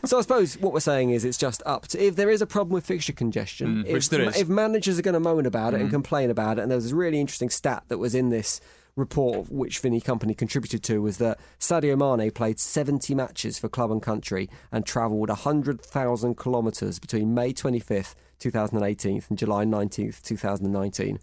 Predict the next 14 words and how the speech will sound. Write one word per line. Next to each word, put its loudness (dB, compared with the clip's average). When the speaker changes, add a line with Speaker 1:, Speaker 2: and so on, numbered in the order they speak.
Speaker 2:
Crazy. -2
Speaker 1:
Which -4
is 0
absolutely -2
crazy. 0
But 0
if 0
managers 2
are 2
gonna 2
complain 0
about 0
fixture -4
congestion, -2